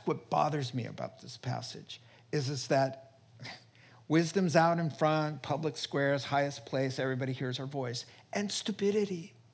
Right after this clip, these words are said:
and, and sin and seduction is in the same places. So everywhere that you can turn, "Hey, why, wisdom, wisdom, wisdom," you, right next door, right in the next blink, right in the next thought,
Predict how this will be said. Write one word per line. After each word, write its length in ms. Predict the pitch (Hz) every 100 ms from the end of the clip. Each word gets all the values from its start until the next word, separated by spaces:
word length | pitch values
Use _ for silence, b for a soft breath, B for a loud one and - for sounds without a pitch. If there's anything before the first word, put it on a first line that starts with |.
| _ - b b b -
and, 200 | 175 160 -
and 160 | 160 156
sin 640 | - - 214 190 143 - -
and 180 | 147
seduction 840 | - - - 175 185 - - 135 127 B B B -
is 240 | 214 190
in 120 | 226
the 80 | 220
same 320 | 196 196 202
places. 640 | 190 208 202 - 160 - - - _ - -
So 180 | 185 -
everywhere 460 | 196 247 233 233
that 220 | 196 165
you 100 | 185
can 220 | 165 160 143
turn, 260 | 175 165
"Hey, 260 | 160 180 143
why, 420 | 131 156 160 156 -
wisdom, 360 | 160 165 156 170
wisdom, 340 | 156 131 151
wisdom," 360 | 151 190 - 156 B B B -
you, 180 | 214 - - - - - 208
right 240 | 254 247
next 400 | 233 233 - -
door, 340 | 247 247 226
right 260 | 175 202 226
in 140 | 214
the 80 | 190
next 380 | 196 214 - 156
blink, 400 | 185 233 226 139
right 220 | 156 190 220
in 120 | 208
the 80 | 196
next 340 | 190 - - -
thought, 580 | 269 294 208 123 -